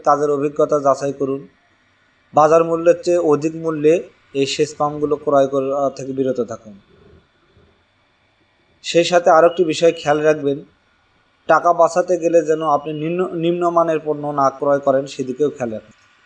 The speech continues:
সর্বোপরি আপনারা কৃষক পর্যায়ে একটি ন্যায্য মূল্যে কোয়ালিটি সম্পন্ন পণ্য ক্রয় করুন, এই প্রত্যাশা রাখি।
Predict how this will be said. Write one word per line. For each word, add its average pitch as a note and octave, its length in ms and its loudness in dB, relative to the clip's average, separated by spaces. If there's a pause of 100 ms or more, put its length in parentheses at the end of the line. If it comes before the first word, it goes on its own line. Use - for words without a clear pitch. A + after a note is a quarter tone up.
সর্বোপরি E3 680 0 (500)
আপনারা D3+ 320 4
কৃষক D#3+ 420 -2
পর্যায়ে C#3 400 2
একটি C3+ 160 -8
ন্যায্য C#3+ 340 -2
মূল্যে C#3+ 340 -6
কোয়ালিটি C#3 440 -2
সম্পন্ন D3 360 -10 (120)
পণ্য E3+ 240 -4 (120)
ক্রয় D3 280 2
করুন, D3+ 220 -2 (100)
এই C#3 120 -2
প্রত্যাশা B2+ 500 -6
রাখি। G#2+ 260 -10